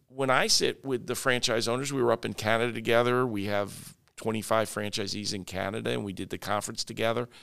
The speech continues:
Andrew did a presentation, and, and then I got a Q-, I had a Q and A, and they're asking me, you know, about my youngest son, who's now the president of this company, and how is this possible? And I said, "Well, I was twenty-three when I did it,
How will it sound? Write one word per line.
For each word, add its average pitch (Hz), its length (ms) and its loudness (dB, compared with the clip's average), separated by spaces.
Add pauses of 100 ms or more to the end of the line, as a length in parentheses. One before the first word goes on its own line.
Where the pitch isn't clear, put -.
(480)
Andrew 131 260 2
did 131 160 6
a 120 60 0
presentation, 107 960 0
and, 98 180 -4 (320)
and 117 160 2
then 123 120 6
I 131 140 6
got 135 200 4
a - 20 0
Q-, - 240 -4
I 131 160 6
had 143 80 0
a 113 60 -6
Q 123 300 0
and 107 80 0
A, 165 220 2
and 123 80 0
they're 117 140 4
asking 123 320 2
me, 131 220 2
you 120 120 0
know, 117 280 2 (120)
about 117 380 2 (140)
my 113 140 2 (140)
youngest 123 440 2
son, 139 180 4
who's 117 180 -4
now 123 140 2
the 107 100 -4
president 135 540 2
of 107 80 -4
this 104 140 2
company, 156 500 0
and 113 100 -2 (500)
how 151 200 2
is 151 120 2
this 131 240 2 (220)
possible? 147 560 0
And 117 80 2
I 123 60 0
said, 147 240 0
"Well, 131 180 -2
I 156 60 0
was 160 140 0
twenty-three 151 800 -6 (800)
when 120 120 -2
I 165 180 2
did 80 200 -4
it, 151 160 -4